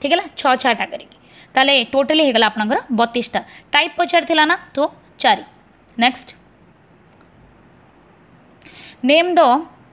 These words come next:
ହାର୍ଡେଷ୍ଟ ପାର୍ଟ ଅଫ୍ ହ୍ୟୁମାନ୍ ବଡି। ହ୍ୟୁମାନ୍ ବଡିର ସବୁଠୁ ହାର୍ଡ ପାର୍ଟ କୋଉଟା? ସ୍ପାଇନାଲ ବୋନ୍, ଏନାମେଲ, ନି ବୋନ୍ ନା ନେଲ୍? ତାହେଲେ ଅପସନ୍ ନମ୍ବର ବି ହେଇଯିବ ଏନାମେଲ, ଯୋଉଟାକି ଦାନ୍ତରେ ଥାଏ।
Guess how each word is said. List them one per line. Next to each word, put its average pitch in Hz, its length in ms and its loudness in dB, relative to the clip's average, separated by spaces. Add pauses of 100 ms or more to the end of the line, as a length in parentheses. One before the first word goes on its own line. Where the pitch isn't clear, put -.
(220)
ହାର୍ଡେଷ୍ଟ 311 540 0
ପାର୍ଟ 269 280 2
ଅଫ୍ 285 300 0
ହ୍ୟୁମାନ୍ 285 320 -2
ବଡି। 226 220 0 (680)
ହ୍ୟୁମାନ୍ 320 300 -2
ବଡିର 294 400 2
ସବୁଠୁ 294 400 -2
ହାର୍ଡ 262 300 0 (100)
ପାର୍ଟ 294 220 0
କୋଉଟା? 233 220 -6 (560)
ସ୍ପାଇନାଲ 294 440 0
ବୋନ୍, 254 320 0 (560)
ଏନାମେଲ, 269 560 2 (400)
ନି 311 200 2
ବୋନ୍ 254 340 2 (240)
ନା 277 100 4
ନେଲ୍? 277 260 -2 (240)
ତାହେଲେ 277 140 2
ଅପସନ୍ 277 280 0
ନମ୍ବର 320 160 0
ବି 269 140 0
ହେଇଯିବ 262 380 -2 (220)
ଏନାମେଲ, 269 400 0
ଯୋଉଟାକି 254 420 -2
ଦାନ୍ତରେ 233 440 -2
ଥାଏ। 190 200 -10